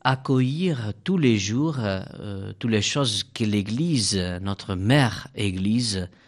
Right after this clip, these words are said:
nous donne dans ce temps d'Avent. Nous savons que l'âne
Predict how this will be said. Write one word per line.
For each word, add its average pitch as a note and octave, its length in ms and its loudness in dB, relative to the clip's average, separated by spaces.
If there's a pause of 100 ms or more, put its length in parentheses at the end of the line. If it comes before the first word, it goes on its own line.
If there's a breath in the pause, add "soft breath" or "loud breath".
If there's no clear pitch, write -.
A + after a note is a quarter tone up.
(160 soft breath)
nous G2 140 -2
donne G#2 400 2
dans F2+ 480 -2
ce F#2+ 140 -4
temps F#2+ 240 0
d'Avent. A2 420 2 (1120 loud breath)
Nous A2 80 0
savons A#2+ 360 4
que G2+ 420 4
l'âne G2 840 2